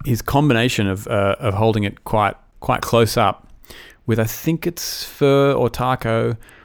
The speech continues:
rotating in via connector if he needs it, just kind of works a treat. And I feel like it's probably gonna be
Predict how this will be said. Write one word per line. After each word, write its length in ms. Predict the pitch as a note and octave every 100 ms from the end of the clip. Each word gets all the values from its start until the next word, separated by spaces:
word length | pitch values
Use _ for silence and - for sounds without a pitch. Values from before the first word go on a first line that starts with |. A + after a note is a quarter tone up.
| - -
rotating 420 | A#2 A#2+ A#2 G#2+
in 100 | G#2+
via 220 | G#2+ G2+
connector 480 | G2 G2 G#2+ C3 D3+
if 100 | B2+
he 100 | A#2
needs 300 | G#2+ A#2 C3+
it, 160 | F3+ - _ _ _ A2+
just 360 | C3 A2+ - - _ _ -
kind 200 | A2+ G2
of 240 | F#2+ - -
works 440 | G#2+ G2 F#2+ -
a 80 | -
treat. 340 | - G2+ F#2+ B2
And 140 | G2+
I 20 |
feel 280 | - - G#2
like 220 | G2+ F#2
it's 380 | - - - - -
probably 440 | - A2 G#2 G#2+
gonna 200 | G#2 F#2+
be 400 | G2+ G2+ - -